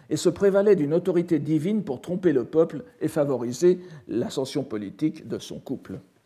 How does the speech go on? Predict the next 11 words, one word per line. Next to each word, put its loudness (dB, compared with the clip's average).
Elle 4
organisa 6
donc 0
la, -2
notre, -4
notre -4
prêtresse -4
organisa 2
un, -6
un -6
banquet, 0